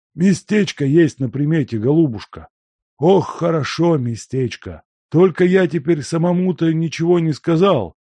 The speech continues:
Пусть у него сперва сердце-то отойдет маненько.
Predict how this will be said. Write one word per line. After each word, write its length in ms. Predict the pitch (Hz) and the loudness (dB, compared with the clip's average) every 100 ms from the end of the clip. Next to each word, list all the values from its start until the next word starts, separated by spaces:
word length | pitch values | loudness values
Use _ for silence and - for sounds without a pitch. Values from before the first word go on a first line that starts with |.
| _ | _
Пусть 340 | 208 196 - | 0 0 0
у 20 | |
него 340 | 175 180 202 185 | 0 2 4 2
сперва 400 | - 185 180 185 | 2 -2 0 0
сердце-то 720 | 120 202 196 123 - 117 123 | -2 0 -2 -2 -6 -6 -4
отойдет 460 | 120 165 165 190 - | -2 -2 2 2 0
маненько. 640 | 120 143 127 95 - 80 | -2 0 -2 -4 -10 -20